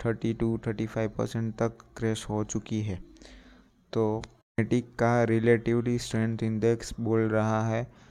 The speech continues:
बाइंग प्रेशर है और प्राइस रिवर्सल हो सकता है, जो कि सपोर्ट ले सकता है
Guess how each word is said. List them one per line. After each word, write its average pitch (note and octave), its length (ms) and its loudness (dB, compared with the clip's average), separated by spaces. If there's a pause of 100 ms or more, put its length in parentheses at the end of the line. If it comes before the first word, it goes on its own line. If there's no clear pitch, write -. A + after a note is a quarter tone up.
(340)
बाइंग A#2 400 0
प्रेशर A2+ 440 0
है A#2 240 4 (380)
और A2+ 460 2 (180)
प्राइस A2 320 2
रिवर्सल A2+ 520 4
हो A2 200 2
सकता G#2+ 380 -4
है, A2+ 200 -2
जो G#2 200 -2
कि A2+ 280 -8
सपोर्ट G#2+ 460 0
ले G#2+ 180 2
सकता - 440 -2
है A#2 240 0